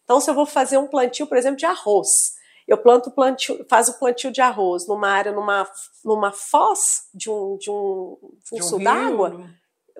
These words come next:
Speaker 1: claro que eu vou ter um impacto negativo ali. Então, tudo ce-, é como você faz.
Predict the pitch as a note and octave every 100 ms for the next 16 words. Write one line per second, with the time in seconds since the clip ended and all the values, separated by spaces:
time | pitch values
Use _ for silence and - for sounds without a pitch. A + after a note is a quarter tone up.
0 | _ D#4 D4+ G4+ G4 B3 A3 G#3 G3 F#3
1 | - - - F#3+ F3 F3+ - F#3+ E3 F#3
2 | - - A3+ C4+ - D4+ F4 - - -
3 | B3+ - D4+ D#4+ D4 G#3 F#3 F#3 G3 -
4 | - -